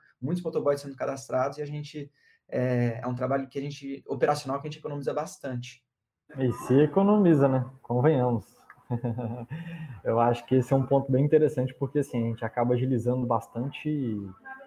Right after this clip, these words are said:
Speaker 2: né, o processo como um todo. Hoje a gente tem dois processos de ativação, né?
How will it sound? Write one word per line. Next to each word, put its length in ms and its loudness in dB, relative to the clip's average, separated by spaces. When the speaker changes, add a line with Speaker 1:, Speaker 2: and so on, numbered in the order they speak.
Speaker 2:
né, 280 -14
o 120 -16
processo 500 -2
como 200 -4
um 60 -2
todo. 340 2
Hoje 160 8
a 60 6
gente 100 -4
tem 140 2
dois 200 6
processos 580 -2
de 80 2
ativação, 840 -2
né? 320 -8